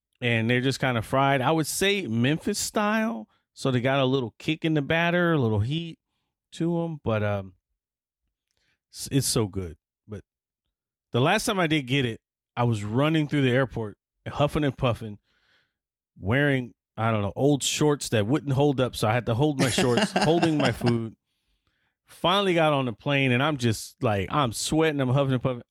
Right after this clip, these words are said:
Speaker 1: I didn't wanna eat chicken at all, dude. Like, I was like, "Dang, why did I do this?" And I almost missed the plane, too. I mean, I got there. It was like, they were like, "We were just about to close the door." And I was like, "Oh, bro." Uh, so, uh, I stopped going there 'cause it's in,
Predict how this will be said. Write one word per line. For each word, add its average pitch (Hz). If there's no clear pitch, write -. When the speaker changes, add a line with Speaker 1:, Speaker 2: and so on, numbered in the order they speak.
Speaker 1:
I 202
didn't 175
wanna 113
eat 104
chicken 107
at 101
all, 92
dude. 90
Like, 87
I 147
was 139
like, 131
"Dang, 170
why 190
did 196
I 165
do 165
this?" 101
And 135
I 160
almost 180
missed 175
the 139
plane, 151
too. 147
I 143
mean, 180
I 214
got 139
there. 113
It 131
was 107
like, 101
they 139
were 135
like, 107
"We 160
were 123
just 131
about 127
to 117
close 123
the 113
door." 92
And 82
I 104
was 87
like, 82
"Oh, 78
bro." 80
Uh, 104
so, 98
uh, 87
I 139
stopped 135
going 107
there 90
'cause 104
it's 113
in, 101